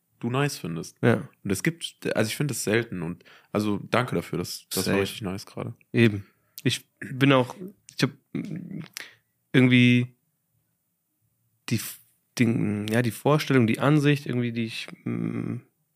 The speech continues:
Speaker 2: an mir, glaub ich, gut finde sozusagen,
Speaker 1: Mhm.
Speaker 2: weil, und auch spannend, weil man sich vielleicht super wenig, ich weiß nicht, wie viele,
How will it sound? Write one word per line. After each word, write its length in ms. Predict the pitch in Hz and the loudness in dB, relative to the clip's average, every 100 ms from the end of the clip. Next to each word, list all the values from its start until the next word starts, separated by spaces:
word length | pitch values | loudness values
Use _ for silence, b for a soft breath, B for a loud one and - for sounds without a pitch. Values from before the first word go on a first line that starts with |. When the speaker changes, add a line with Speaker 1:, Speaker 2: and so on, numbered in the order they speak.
| _ - | _ -2
Speaker 2:
an 140 | 113 | 2
mir, 360 | 120 139 139 139 | 4 4 2 -2
glaub 220 | 127 123 120 | 0 2 2
ich, 220 | - - | -2 0
gut 200 | 160 165 | 0 2
finde 320 | - 139 127 | 4 4 4
sozusagen, 580 | 123 117 - 117 110 113 113 | 0 -4 0 2 2 0 -2
Speaker 1:
Mhm. 160 | 107 110 117 B - | -2 -6 -8 B 2
Speaker 2:
weil, 340 | 110 110 - _ _ _ _ _ _ _ _ B B B B - | 6 6 2 _ _ _ _ _ _ _ _ B B B B 0
und 100 | 131 | 4
auch 120 | 139 | 4
spannend, 360 | - 120 104 110 | 6 4 4 4
weil 120 | 110 | 4
man 220 | 110 107 | 4 2
sich 320 | 107 101 - | 0 -2 -2
vielleicht 300 | - 107 107 - | 0 0 0 -2
super 520 | 123 120 110 107 101 | 0 4 4 4 4
wenig, 360 | 113 131 127 | 2 2 0
ich 100 | 147 | 2
weiß 120 | 190 185 | 6 6
nicht, 100 | 131 | 6
wie 60 | |
viele, 240 | 123 139 | 4 2